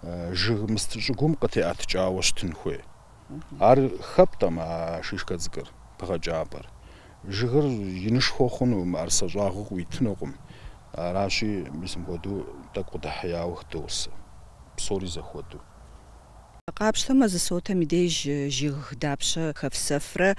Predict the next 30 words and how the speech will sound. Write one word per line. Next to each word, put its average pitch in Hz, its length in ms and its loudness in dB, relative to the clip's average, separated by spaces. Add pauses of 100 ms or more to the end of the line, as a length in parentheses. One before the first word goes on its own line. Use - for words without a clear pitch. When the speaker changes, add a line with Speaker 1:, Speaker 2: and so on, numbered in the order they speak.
(120)
Speaker 2:
абы 151 460 0
дэпхуэдиз, 139 840 0
э, 127 280 -2
мыӏэрысэ 131 560 -2
тон 135 340 -2
бжыгъэ 135 600 -2
къывитрэ? - 480 -6 (1300)
Speaker 1:
Зы 92 260 0
сотэм 135 600 8 (1300)
минищ 95 600 6
гуэрэ 101 260 6
жыгу 90 300 0
хыдосэ. - 540 2 (260)
Ну, 92 140 0
ари 95 200 2
опять-таки 90 580 0
сортым - 440 0
елъытауэ. 92 520 2 (260)
Speaker 2:
Мгм. 151 140 -2
Speaker 1:
Мис - 180 8
мы 101 80 2
дисту 98 320 2
зэрыхэлъым 107 600 6
хуэдэу, 104 420 2 (460)
э, 90 100 -4
мэ 104 200 6
зэрыхэлъыр, 104 640 4
э, 78 320 2
минищыр 92 580 4
хыдосэ. - 580 2